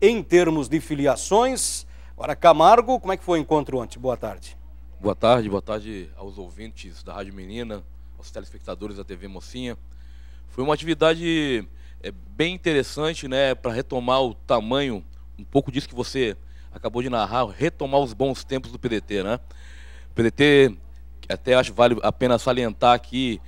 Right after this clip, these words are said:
Speaker 2: e parabenizar o, o trabalho do ex-presidente, o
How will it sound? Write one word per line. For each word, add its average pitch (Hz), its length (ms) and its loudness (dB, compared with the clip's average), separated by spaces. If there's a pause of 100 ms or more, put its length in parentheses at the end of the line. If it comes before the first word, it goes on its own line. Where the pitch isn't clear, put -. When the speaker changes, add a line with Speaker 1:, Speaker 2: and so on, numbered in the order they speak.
(180)
Speaker 2:
e 107 220 -4
parabenizar 117 760 2
o, 92 100 -2 (220)
o 101 60 -16
trabalho 117 440 4
do 107 400 -6
ex-presidente, 113 720 -4
o 92 100 -10